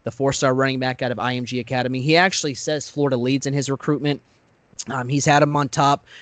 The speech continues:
He visited in February. Um, he left that visit saying Georgia was on top for his recruitment, that they were the leader.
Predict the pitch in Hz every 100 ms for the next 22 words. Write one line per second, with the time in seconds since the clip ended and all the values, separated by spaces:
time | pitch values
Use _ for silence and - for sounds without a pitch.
0 | - 160 202 233 220 175 180 170 165 156
1 | 156 156 - _ - 131 127 151 143 175
2 | 190 160 147 135 151 135 156 143 127 135
3 | 143 131 131 127 127 - 139 131 135 123
4 | 127 - 135 127 110 127 143 139 131 135
5 | 131 131